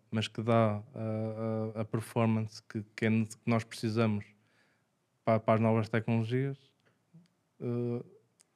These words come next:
e ainda por cima, depois de-, tem milha-, mais o-, outros benefícios, eh, é aí que,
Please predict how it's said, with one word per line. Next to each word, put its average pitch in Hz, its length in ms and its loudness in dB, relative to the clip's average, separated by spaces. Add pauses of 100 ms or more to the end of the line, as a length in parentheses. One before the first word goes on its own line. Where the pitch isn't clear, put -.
(160)
e 120 80 2
ainda 120 360 4
por - 120 -12
cima, 110 400 2 (400)
depois 110 340 0
de-, 110 260 -6
tem 117 140 2
milha-, 117 240 4
mais 113 400 2
o-, 120 280 -6 (120)
outros 110 300 -6
benefícios, 117 720 -2 (420)
eh, 117 480 -2 (260)
é 123 100 -2
aí 117 180 4
que, 117 340 2